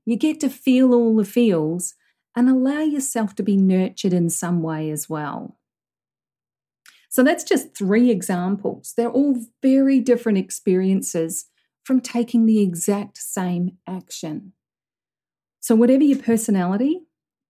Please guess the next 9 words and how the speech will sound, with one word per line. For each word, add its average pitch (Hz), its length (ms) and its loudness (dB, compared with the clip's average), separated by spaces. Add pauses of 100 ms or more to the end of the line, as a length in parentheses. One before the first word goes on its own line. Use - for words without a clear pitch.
the 202 60 2
value 208 440 0
you 196 380 0
give 262 560 -2 (180)
or 214 120 0
the 208 80 2
value 196 440 -2
you 160 520 -4
get 214 600 -2